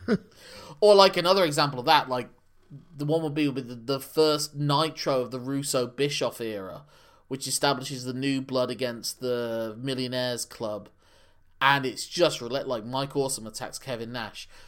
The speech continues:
Speaker 2: The, all the titles get vacated. Eric Bischoff attacks Hulk Hogan, siding with Billy Kidman, setting up a feud between those two.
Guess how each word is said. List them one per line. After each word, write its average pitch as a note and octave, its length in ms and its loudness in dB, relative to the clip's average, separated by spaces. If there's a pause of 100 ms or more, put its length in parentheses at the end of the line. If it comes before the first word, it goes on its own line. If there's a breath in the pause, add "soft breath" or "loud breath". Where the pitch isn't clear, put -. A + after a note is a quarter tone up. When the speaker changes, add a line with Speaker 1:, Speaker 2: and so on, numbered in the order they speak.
(220 soft breath)
Speaker 2:
The, B2+ 80 -4
all C#3+ 260 0
the D3 80 -4
titles C#3 480 0
get - 400 -6
vacated. A#2+ 680 -6 (240 soft breath)
Eric D3 300 2
Bischoff D3+ 380 0
attacks - 380 -6
Hulk C3 240 -4
Hogan, B2+ 440 -2
siding B2 380 -2
with B2 140 -12
Billy B2+ 240 -4
Kidman, A#2 500 -6
setting B2 240 -6
up A#2+ 80 -8
a A#2 40 -14
feud B2 240 -10
between A#2+ 260 -12
those B2+ 340 -4
two. G#2+ 300 -12